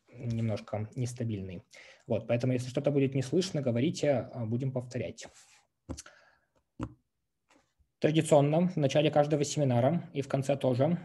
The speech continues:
я буду спрашивать, есть ли у вас какие-нибудь вопросы по чему угодно. По организационным моментам, по материалу, по домашкам,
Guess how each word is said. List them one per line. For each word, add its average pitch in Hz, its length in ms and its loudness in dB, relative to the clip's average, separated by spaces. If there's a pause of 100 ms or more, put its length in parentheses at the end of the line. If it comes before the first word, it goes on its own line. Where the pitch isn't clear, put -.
я 127 180 2
буду 143 180 0
спрашивать, 139 540 0
есть 135 220 -4
ли 143 60 2
у - 20 0
вас 127 120 2
какие-нибудь 135 500 0
вопросы 127 600 0 (180)
по 147 380 4
чему 131 280 2
угодно. 98 500 -4 (200)
По 117 80 -4
организационным 113 840 2
моментам, 151 540 -2
по 117 80 -2
материалу, 147 760 0
по - 120 -6
домашкам, 127 840 0